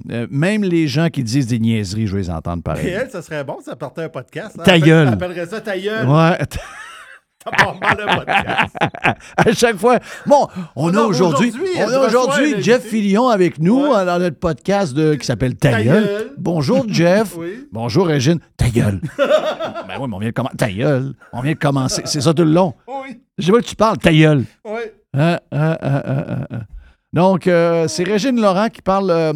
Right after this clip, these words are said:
Speaker 1: on l'a commencé.
Speaker 2: OK.
Speaker 1: C'est, euh, je l'avais pas entendu, cette affaire-là. Ça circule. J'ai, j'ai dé-, j'ai décroché en fin de semaine. Je veux saluer mon chum, euh, Francis, avec qui j'ai fait, euh, de la pelle mécanique. Il l'a dit, euh, j-, moi, j'étais un, moi, j'étais un, moi, j'étais un,
Speaker 2: Un
Speaker 1: j'étais,
Speaker 2: faiseux.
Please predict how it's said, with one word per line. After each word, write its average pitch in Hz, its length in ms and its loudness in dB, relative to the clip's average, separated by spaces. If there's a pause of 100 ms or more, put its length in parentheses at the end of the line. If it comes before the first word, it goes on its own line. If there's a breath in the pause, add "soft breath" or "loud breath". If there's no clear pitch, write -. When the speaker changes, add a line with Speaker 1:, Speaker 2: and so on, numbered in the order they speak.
Speaker 1:
on 160 100 -2
l'a 247 100 2
commencé. 277 580 2 (380)
Speaker 2:
OK. 196 100 -12 (260)
Speaker 1:
C'est, - 420 -4 (480)
euh, 160 40 0 (100)
je 151 100 2
l'avais 220 200 4
pas 427 200 -2
entendu, 208 460 2
cette - 120 -10
affaire-là. 139 360 0
Ça 147 160 -2
circule. - 320 -6 (140)
J'ai, 139 200 0
j'ai 135 180 -2
dé-, 135 180 -2
j'ai 123 100 0
décroché 139 420 -2
en 143 80 0
fin 117 100 -4
de 104 60 -6
semaine. 127 220 -2
Je 110 60 0
veux 120 40 0
saluer 123 280 -2
mon 117 160 0
chum, 127 260 -2
euh, 107 120 0 (460 soft breath)
Francis, 139 520 -2
avec 123 120 -2
qui 156 140 0
j'ai 120 120 0
fait, - 260 -2
euh, 117 120 0
de 104 80 -4
la 113 80 -2
pelle 139 180 -2
mécanique. 131 420 -4 (300)
Il 160 140 0
l'a 185 100 4
dit, 165 320 0
euh, 95 260 -4
j-, 120 180 -14
moi, 214 220 0
j'étais 160 160 -2
un, 123 220 -6
moi, 196 140 2
j'étais - 140 0
un, 139 240 -2
moi, 233 140 4
j'étais - 160 0
un, 143 40 2
Speaker 2:
Un 110 440 -2
Speaker 1:
j'étais, 98 140 -6
Speaker 2:
faiseux. 165 240 -10